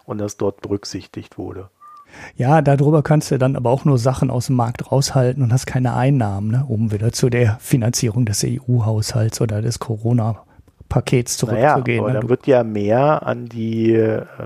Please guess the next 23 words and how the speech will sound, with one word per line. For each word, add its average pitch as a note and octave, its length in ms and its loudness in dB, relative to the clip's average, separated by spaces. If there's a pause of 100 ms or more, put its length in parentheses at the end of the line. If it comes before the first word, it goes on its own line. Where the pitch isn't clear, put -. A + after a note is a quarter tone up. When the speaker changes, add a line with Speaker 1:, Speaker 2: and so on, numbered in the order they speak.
(300)
Speaker 1:
von G#2 520 -12 (240)
naja, G2+ 320 -6
deutschen D3 320 -6
Unternehmen D3 440 -4
vielleicht D3 340 -2
verkauft - 480 -2
in C#3+ 180 -6
Deutschland C#3+ 600 0
und B2 300 -12
dann, A#2 840 -6
äh, B2+ 40 -10
geben B2+ 280 -10
die C#3 160 -10
dann G#2 340 -8 (420)
die A2 140 -6
Speaker 2:
Mm, C#3 600 0
ja, B2 640 2
ja, A2 460 0
okay, - 400 -4
das - 180 -2
kann, C3+ 160 0
stimmt B2 280 -4
natürlich. G2+ 520 -6